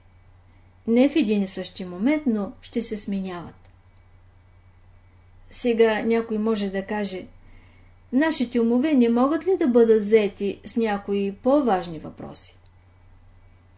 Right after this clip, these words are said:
Защо не можете да се занимавате с каквито искате въпроси? Но много посторонни мисли ще дойдат в ума ви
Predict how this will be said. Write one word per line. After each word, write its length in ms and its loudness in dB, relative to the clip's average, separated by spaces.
Защо 480 -2
не 160 4
можете 460 -2
да 120 -4
се 140 -6
занимавате 720 -2
с 80 -18
каквито 440 -10
искате 400 -10
въпроси? 560 -12
Но 220 -2
много 680 2
посторонни 760 0
мисли 380 0
ще 200 -8
дойдат 440 -4
в 160 -20
ума 280 -4
ви 280 -6